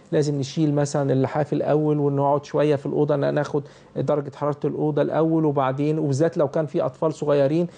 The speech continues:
وهتودوهم المدرسه، بلاش الام تشيلهم من تحت اللحاف تروح مدخلاهم على الحمام مره واحده.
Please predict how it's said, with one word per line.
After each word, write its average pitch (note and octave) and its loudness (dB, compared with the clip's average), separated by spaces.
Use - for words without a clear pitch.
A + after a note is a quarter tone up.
وهتودوهم C#3 2
المدرسه، D3 0
بلاش D3 0
الام D#3 0
تشيلهم D3+ 0
من C#3 -2
تحت D#3 -4
اللحاف D3 -2
تروح D3 -6
مدخلاهم D3 -2
على C3 0
الحمام D3+ -2
مره D3+ 0
واحده. E3 -2